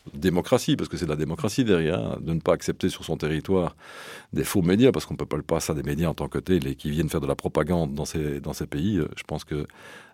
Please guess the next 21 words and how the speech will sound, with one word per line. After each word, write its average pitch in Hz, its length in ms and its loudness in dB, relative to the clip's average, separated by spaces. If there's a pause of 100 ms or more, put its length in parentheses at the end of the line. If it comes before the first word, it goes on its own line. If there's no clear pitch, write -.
(100)
euh, 71 180 -2
ça - 140 -6
doit 65 140 -2
être 73 140 -8
un 76 80 -2
cri-, 67 240 -6
considéré 80 460 -4
comme 76 180 -2
une, 71 120 -2
un 69 420 -6
aspect - 240 -2
négatif 85 440 2
quant 92 160 -2
à, 78 240 2
à - 260 -4
leur - 140 -4
candidature 73 460 -4
et 78 40 0
à - 20 2
leur 73 160 -2
adhésion. 71 300 -4